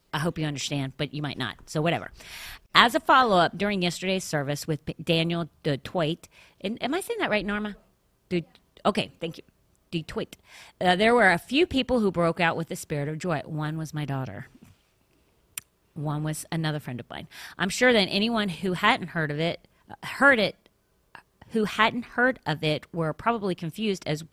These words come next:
as to why people were laughing." I will tell you, a lot of people in our church are very familiar with Pastor Rodney. Some of 'em are, well, the majority of 'em are, are, are, um, a majority of people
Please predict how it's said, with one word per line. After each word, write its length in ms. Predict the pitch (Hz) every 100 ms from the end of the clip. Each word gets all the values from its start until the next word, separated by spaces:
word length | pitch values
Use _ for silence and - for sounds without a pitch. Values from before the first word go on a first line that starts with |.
| _ -
as 160 | 165 160
to 100 | 165
why 120 | 151
people 300 | - 143 143
were 100 | 143
laughing." 400 | 165 190 180 147 - - - - - -
I 100 | 220
will 100 | 233
tell 180 | 240
you, 160 | 196 175
a 100 | -
lot 180 | 180 202
of 60 |
people 240 | 226 214 208
in 80 | 190
our 100 | 170
church 480 | 208 190 190 - - _ -
are 100 | 170
very 200 | 175 180
familiar 440 | 185 170 165 160
with 160 | 160 147
Pastor 300 | 160 151 160
Rodney. 240 | 156 156
Some 240 | 160 180 165
of 140 | 160
'em 120 | 165
are, 480 | 156 151 147 143 - -
well, 280 | 165 185 -
the 160 | 202 202
majority 400 | 196 208 190 160
of 100 | 151
'em 120 | 147
are, 400 | 143 139 139 - 147
are, 240 | 151 151 - -
are, 280 | 165 156 -
um, 220 | 160 165 _ -
a 60 | 160
majority 380 | 160 208 196 160
of 100 | -
people 380 | 180 170 156